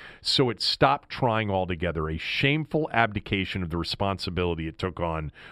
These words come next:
when owners approved this rule in March." Um, and that's, they, he, and he said, "They've made the situation worse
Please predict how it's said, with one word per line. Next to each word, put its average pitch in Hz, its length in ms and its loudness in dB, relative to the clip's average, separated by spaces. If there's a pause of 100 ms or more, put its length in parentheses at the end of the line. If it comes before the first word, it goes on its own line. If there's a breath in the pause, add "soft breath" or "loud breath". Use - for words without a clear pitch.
when 107 260 2
owners 120 380 2
approved 104 400 0
this 90 240 -2
rule 82 200 0
in 78 100 -2
March." 76 440 -6 (800 loud breath)
Um, 107 320 4 (160)
and 120 160 4
that's, - 540 2 (200)
they, 117 160 2 (140)
he, 117 140 2
and 110 100 -4
he 113 80 4
said, 95 460 -4
"They've 98 200 -2
made 131 300 2
the 131 80 0
situation 98 880 -2
worse 85 600 -4